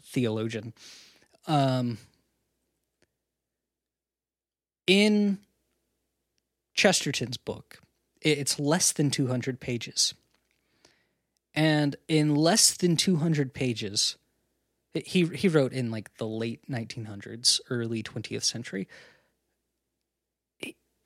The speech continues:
everything that he wrote well over a hundred years ago addresses and surpasses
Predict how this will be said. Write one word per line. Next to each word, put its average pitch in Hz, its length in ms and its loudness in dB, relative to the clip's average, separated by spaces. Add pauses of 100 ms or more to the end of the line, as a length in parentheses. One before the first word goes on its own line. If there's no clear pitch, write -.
everything 226 680 4
that 160 80 0
he 175 240 -4
wrote 135 500 2 (920)
well 208 280 4
over 151 280 4
a 120 60 -2
hundred 139 380 -2
years 135 220 0
ago 113 360 -8 (1300)
addresses 170 680 6
and 143 140 2
surpasses 131 1040 2